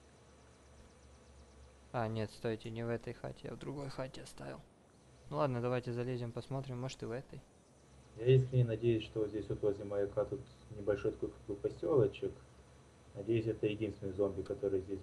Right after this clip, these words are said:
Speaker 2: был.
Speaker 1: А, да, я здесь ещё один. О, я нашёл.
Speaker 2: А.
Speaker 1: Блин, молди.
Speaker 2: Я.
Speaker 1: Э, клейм. Нет, смотри,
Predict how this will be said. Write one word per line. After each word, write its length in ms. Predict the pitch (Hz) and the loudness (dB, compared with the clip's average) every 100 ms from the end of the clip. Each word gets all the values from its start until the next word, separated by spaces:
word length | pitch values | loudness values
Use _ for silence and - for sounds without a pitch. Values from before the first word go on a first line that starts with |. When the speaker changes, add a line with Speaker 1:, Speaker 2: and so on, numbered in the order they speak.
| 95 | 2
Speaker 2:
был. 100 | 117 | 6
Speaker 1:
А, 240 | 131 131 123 | 8 6 4
да, 200 | 113 147 | 4 4
я 140 | 120 | 4
здесь 180 | 120 143 | 0 -2
ещё 200 | - - | 0 2
один. 280 | 160 127 117 - - - - - - | 2 2 -4 -6 -18 -20 -20 -20 -4
О, 320 | 165 180 139 | 2 4 4
я 180 | 117 139 | 4 0
нашёл. 500 | 135 117 - 151 139 | 0 -2 0 2 2
Speaker 2:
А. 120 | 95 - - - | -2 -6 -16 -8
Speaker 1:
Блин, 400 | 117 117 113 107 - | -4 -2 -2 -4 -6
молди. 480 | 120 120 113 113 107 - - 101 | -2 0 0 -4 -6 -14 -18 -10
Speaker 2:
Я. 200 | 95 90 85 - - - - - | -10 -10 -14 -20 -20 -20 -20 -6
Speaker 1:
Э, 600 | 131 127 123 120 120 117 - - - - - - - - - - | -2 0 0 0 0 -2 -8 -20 -20 -20 -20 -20 -20 -20 -18 -8
клейм. 500 | - 123 131 120 110 - - - - - - | -2 2 4 2 0 -8 -20 -20 -20 -12 0
Нет, 260 | 143 131 | 2 2
смотри, 500 | - 135 165 185 120 | 2 2 4 6 6